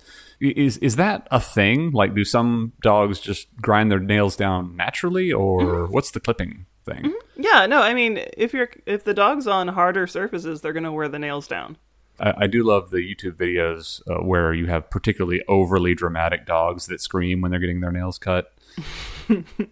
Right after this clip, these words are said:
Speaker 2: Yeah. A lot of cats don't like it much either. And cats are so bitey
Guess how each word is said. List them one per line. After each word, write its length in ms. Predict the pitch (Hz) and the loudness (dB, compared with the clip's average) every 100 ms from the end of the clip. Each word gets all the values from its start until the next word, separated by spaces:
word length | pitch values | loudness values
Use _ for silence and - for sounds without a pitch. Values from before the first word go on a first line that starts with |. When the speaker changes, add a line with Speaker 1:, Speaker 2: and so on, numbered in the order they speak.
| _ - | _ -6
Speaker 2:
Yeah. 760 | 175 170 165 160 160 160 160 - _ _ _ _ | 0 2 4 4 2 0 -2 -4 _ _ _ _
A 80 | 170 | -6
lot 220 | 180 196 185 | 2 2 2
of 80 | |
cats 340 | - 175 156 - | 2 2 2 -2
don't 160 | 151 147 | -6 -4
like 180 | 143 | -6
it 80 | 143 | -8
much 220 | 147 143 | -10 -6
either. 540 | 151 147 147 147 170 190 - | -4 -2 -2 -4 -4 -10 -10
And 320 | 160 156 156 | -6 -4 -6
cats 280 | 226 190 175 | 0 0 0
are 60 | 139 | -8
so 480 | - - 202 180 | -12 -14 -4 -4
bitey 540 | 160 151 151 147 151 | 0 -2 -2 -4 -6